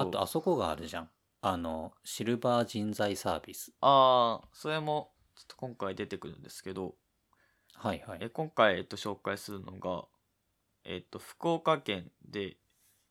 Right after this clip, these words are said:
Speaker 2: えっと、農作業の代行をする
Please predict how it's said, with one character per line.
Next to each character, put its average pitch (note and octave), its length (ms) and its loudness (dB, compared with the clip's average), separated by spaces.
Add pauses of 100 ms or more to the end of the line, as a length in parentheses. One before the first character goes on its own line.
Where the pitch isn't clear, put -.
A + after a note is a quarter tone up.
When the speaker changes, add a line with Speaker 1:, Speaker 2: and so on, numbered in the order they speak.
(440)
Speaker 2:
え F#2 100 -4
っ - 20 -8
と、 F#2+ 140 -6
農 C3 240 -2
作 C#3 220 0
業 A2 220 -2
の F#2+ 120 -10
代 G2 200 -2
行 G2 220 -4
を G2 60 -4
す F2+ 180 -12
る F2+ 280 -12